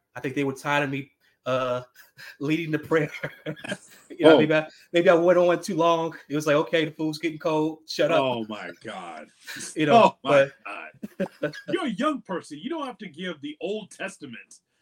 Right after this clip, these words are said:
Speaker 2: You don't have to do
Speaker 1: Well,
Speaker 2: that. Just get a quick prayer and get it out of there.
Speaker 1: I just,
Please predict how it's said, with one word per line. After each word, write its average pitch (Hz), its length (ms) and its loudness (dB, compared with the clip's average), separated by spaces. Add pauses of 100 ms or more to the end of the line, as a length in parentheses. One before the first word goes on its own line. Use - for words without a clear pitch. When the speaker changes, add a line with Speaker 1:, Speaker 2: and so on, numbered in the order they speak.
Speaker 2:
You 202 80 -10
don't 285 180 -4
have 233 140 -4
to 180 60 -14
do 147 80 -16
Speaker 1:
Well, 262 220 4
Speaker 2:
that. - 200 -8
Just 302 160 -8
get 330 120 -6
a 254 120 -12
quick 277 240 -10
prayer 226 220 -4
and 185 100 -10
get 208 120 -12
it 202 60 -12
out 226 200 -8
of 143 80 -10
there. 113 100 -14 (500)
Speaker 1:
I 226 80 4
just, 233 280 -4